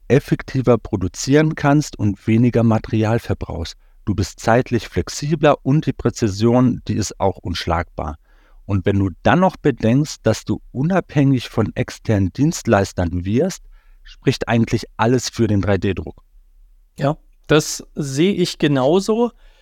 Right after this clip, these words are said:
Speaker 2: Ähm, hier nochmal wieder einge-, eingeflochten, so als Zwischenschritt macht es definitiv Sinn, halt auch über einen Dienstleister seine Versorgung und produzieren zu lassen. Gerade wenn man noch so ein bisschen unschlüssig ist,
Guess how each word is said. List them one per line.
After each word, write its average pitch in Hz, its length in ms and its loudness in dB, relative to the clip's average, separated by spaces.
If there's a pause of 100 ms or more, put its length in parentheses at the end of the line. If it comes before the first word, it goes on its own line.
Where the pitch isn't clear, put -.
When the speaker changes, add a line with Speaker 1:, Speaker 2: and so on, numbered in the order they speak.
(220)
Speaker 2:
Ähm, 143 460 4
hier 143 240 2
nochmal 165 580 2
wieder 147 280 2
einge-, 151 480 2
eingeflochten, 151 760 0
so 131 120 4
als 135 280 0
Zwischenschritt 185 1120 2 (380)
macht 135 320 2
es - 240 -2
definitiv 175 800 2
Sinn, 151 320 0
halt 147 200 0
auch 156 260 2
über 143 220 0
einen 120 120 -2
Dienstleister 143 1000 0 (220)
seine 127 280 2
Versorgung 143 580 2
und 156 100 0
produzieren 151 460 -2
zu - 120 -8
lassen. 123 380 0
Gerade 135 280 0
wenn 147 100 4
man 139 80 2
noch 139 100 2
so - 140 -8
ein - 20 -12
bisschen 127 220 -6
unschlüssig 151 640 0
ist, 151 240 0